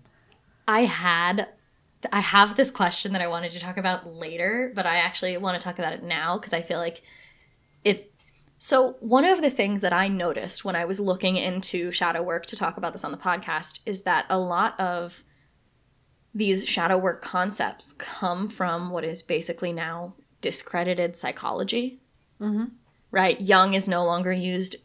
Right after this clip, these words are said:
Speaker 1: really in psychological practice. Freud is no
Speaker 2: Right.
Speaker 1: longer used, his
Speaker 2: Right.
Speaker 1: dream work in psychological practice. So how do we reconcile as witches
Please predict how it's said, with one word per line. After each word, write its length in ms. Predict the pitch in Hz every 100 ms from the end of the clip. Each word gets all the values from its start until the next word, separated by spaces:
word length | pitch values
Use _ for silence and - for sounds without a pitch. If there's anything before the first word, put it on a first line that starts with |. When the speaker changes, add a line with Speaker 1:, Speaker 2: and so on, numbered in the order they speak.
| -
Speaker 1:
really 380 | 196 170 156
in 80 | 170
psychological 500 | 185 185 170 170 185
practice. 460 | 175 165 - 165 -
Freud 340 | - 190 165
is 140 | 165 165
no 100 | 175
Speaker 2:
Right. 100 | 175
Speaker 1:
longer 160 | 180
used, 400 | 175 165 160 170 - - -
his 180 | - 190
Speaker 2:
Right. 60 | 165
Speaker 1:
dream 300 | 175 175 175
work 260 | 170 170
in 120 | - 185
psychological 500 | 170 175 170 175 180
practice. 540 | 170 165 - 185 - - - -
So 160 | - 208
how 320 | 202 208 220
do 160 | 240 220
we 160 | 202
reconcile 960 | 190 - 185 220 196 170 - - - 190 - - -
as 520 | 185 185 170 170 - - _ _ _ _ _ _
witches 600 | 196 202 202 185 185 -